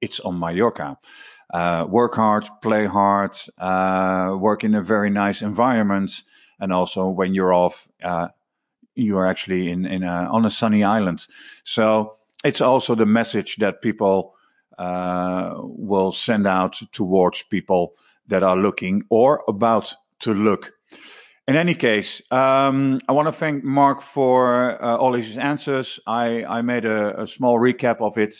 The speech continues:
which I said will be on my site. Um, recruitment and games, quite a topic, eh? Um,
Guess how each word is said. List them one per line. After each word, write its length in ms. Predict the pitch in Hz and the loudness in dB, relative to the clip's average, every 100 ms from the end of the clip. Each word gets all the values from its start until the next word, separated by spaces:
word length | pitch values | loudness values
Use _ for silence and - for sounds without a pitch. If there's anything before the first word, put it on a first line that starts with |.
| 101 | -8
which 360 | 107 104 - - _ _ - | -8 -8 -14 -16 _ _ -18
I 60 | |
said 220 | 107 123 110 | -6 -4 -2
will 220 | 107 120 | 2 2
be 140 | 135 127 | 4 2
on 120 | 117 | 2
my 180 | 110 104 | 2 0
site. 540 | - 104 95 95 - - _ _ _ _ | -2 -2 -2 -4 -10 -20 _ _ _ _
Um, 600 | 101 101 101 101 104 104 - _ | -2 2 2 2 0 -4 -10 _
recruitment 540 | 110 123 147 156 147 131 | -2 0 2 2 2 0
and 140 | 127 | 2
games, 440 | 123 120 110 - - _ _ - - _ _ _ _ _ _ - | 2 2 0 -6 -16 _ _ -18 -18 _ _ _ _ _ _ -4
quite 220 | 120 107 | 0 0
a 40 | |
topic, 340 | 117 - - 107 | 0 -4 -2 -4
eh? 120 | 120 - _ _ _ _ _ _ _ _ _ _ _ _ | -4 -6 _ _ _ _ _ _ _ _ _ _ _ _
Um, 800 | 101 98 101 101 101 101 98 - | -8 -4 -4 -4 -6 -6 -8 -12